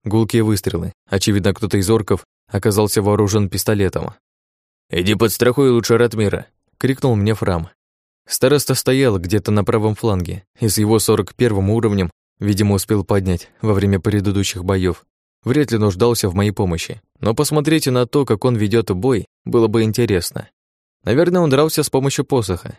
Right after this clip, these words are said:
поскольку другого оружия я у него не видел. Или же Ратмир все-таки был магом. Не зря же он носит на пальце кольцо с бонусом к интеллекту и мудрости. Оставив гнома одного, я побежал на другой фланг,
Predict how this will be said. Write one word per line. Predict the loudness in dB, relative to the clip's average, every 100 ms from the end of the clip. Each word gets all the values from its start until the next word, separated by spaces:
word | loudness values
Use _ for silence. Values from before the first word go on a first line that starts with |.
| _
поскольку | -4 0 -2 -2
другого | -2 0 2 2
оружия | 2 0 0
я | 0 0
у | 2
него | 2 0
не | 0
видел. | -2 -2 -2 -8 -10 _ _ _ _ _
Или | 0 2
же | 2
Ратмир | 2 2 0 0
все-таки | 0 -2 -4 -4
был | -2 0
магом. | 0 -2 -6 -14 _ _ _
Не | -2
зря | 2 2 2
же | 2
он | 2
носит | 2 -2 -4
на | -2
пальце | 0 -4 -2
кольцо | -2 -2 -2
с | 0
бонусом | 0 0 -2 -2
к | -2
интеллекту | -2 0 -2 -2 -6 -2
и | -2
мудрости. | 0 -2 -4 -6 -12 -14 _ _ _ _ _ _
Оставив | -2 2 2 4 2
гнома | 2 2 2
одного, | 2 0 2 0 -2 -4
я | -2
побежал | 2 2 2 2
на | 0
другой | -2 0 0
фланг, | 0 -2 -2